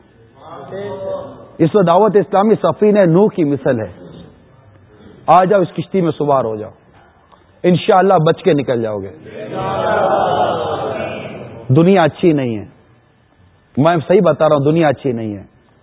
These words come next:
یہ آپ کو بدنگاہیاں کرواتی ہے، جھوٹ بلواتی ہے، داڑیاں مڈواتی ہے، نماز قضا کرواتی ہے۔ کوئی اچھی بات ہے جو یہ دنیا کرواتی ہے؟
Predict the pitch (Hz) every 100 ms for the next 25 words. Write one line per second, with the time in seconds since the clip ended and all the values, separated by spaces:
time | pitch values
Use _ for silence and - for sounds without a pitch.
0 | _ _ 147 156 156 175 156 156 160 151
1 | 165 165 151 151 156 147 156 151 139 113
2 | 107 156 147 147 147 147 143 143 131 123
3 | 120 139 160 165 147 143 147 143 147 143
4 | 123 123 151 165 156 143 143 151 135 139
5 | 139 120 135 123 113 - - - - -
6 | - _ - - - - - _ _ -
7 | 170 185 147 - - 185 - 135 160 185
8 | 110 120 196 220 165 156 170 180 156 156
9 | 160 156 156 131